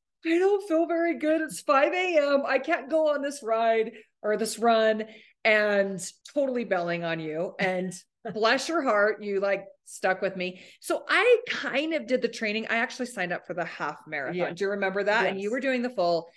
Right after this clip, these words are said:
Speaker 1: And so it was something that I was like, "Okay, here we go. I'm gonna try, I'm gonna try a half marathon." So we go to San Francisco. Well, number one, I did not know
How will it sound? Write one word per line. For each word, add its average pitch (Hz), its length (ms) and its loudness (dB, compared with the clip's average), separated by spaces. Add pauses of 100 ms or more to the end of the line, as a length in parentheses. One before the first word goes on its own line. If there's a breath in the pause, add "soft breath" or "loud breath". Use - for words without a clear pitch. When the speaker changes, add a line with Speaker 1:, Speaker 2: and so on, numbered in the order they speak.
(160)
Speaker 1:
And 302 180 4
so 302 600 6 (400)
it 294 100 0
was 302 140 -4
something 339 380 -2
that 269 100 2
I 233 120 4
was 220 140 -2
like, 190 220 0
"Okay, 247 440 0
here 185 200 -6
we 233 100 -4
go. 285 280 2
I'm 185 140 -2
gonna 202 140 -6
try, 175 640 0 (420)
I'm 165 140 -6
gonna 165 160 -6
try 254 260 0
a 269 100 0
half 247 260 -4
marathon." 175 640 -4 (200)
So 196 340 4
we 185 240 -4
go 247 200 4
to 294 100 2
San 269 240 -8
Francisco. 165 800 -8 (200)
Well, 190 160 0
number 196 340 0
one, 208 180 2
I 175 180 0
did 170 160 -4
not 170 280 -6
know 147 480 -6